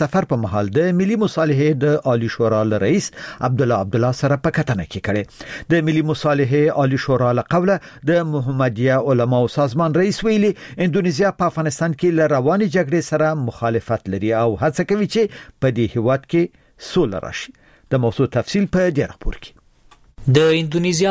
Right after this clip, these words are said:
Speaker 2: پخوانی مرستیال ولسمشر او د محمدیه علماو سازمان رئیس یوسف کالا وړاندیز کړی چې د هیواد دیني عالمان چمتو دي چې د افغانستان د سولې په خبرو کې بشپړه مرسته وکړي.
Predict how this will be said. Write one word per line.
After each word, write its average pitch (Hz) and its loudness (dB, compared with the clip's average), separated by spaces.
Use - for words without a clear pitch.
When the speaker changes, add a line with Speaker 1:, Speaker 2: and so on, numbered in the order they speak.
Speaker 2:
پخوانی 156 0
مرستیال 139 2
ولسمشر 127 0
او 120 0
د 117 0
محمدیه 110 0
علماو 107 0
سازمان 107 0
رئیس 123 0
یوسف 107 -2
کالا 113 2
وړاندیز 117 0
کړی 117 2
چې - -4
د 123 0
هیواد 156 0
دیني 160 2
عالمان 135 2
چمتو 139 -2
دي 180 0
چې 135 -2
د 107 2
افغانستان 117 0
د 117 -4
سولې 113 2
په - -10
خبرو 139 2
کې 110 -2
بشپړه 104 -2
مرسته 98 2
وکړي. 101 -4